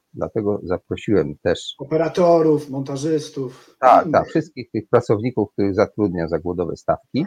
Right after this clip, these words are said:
Speaker 1: i dlatego, e, zaprosiłem też reżysera Ksawerego Szczepanika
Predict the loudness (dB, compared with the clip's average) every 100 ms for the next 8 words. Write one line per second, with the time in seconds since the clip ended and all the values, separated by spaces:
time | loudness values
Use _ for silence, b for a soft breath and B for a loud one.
0 | -6 B B B _ 0 0 2 2 2
1 | 2 0 2 2 2 0 0 0 0 0
2 | -2 0 2 2 0 2 4 6 4 0
3 | _ _ 0 2 2 2 0 -4 -6 -4
4 | -2 2 2 0 -8 -14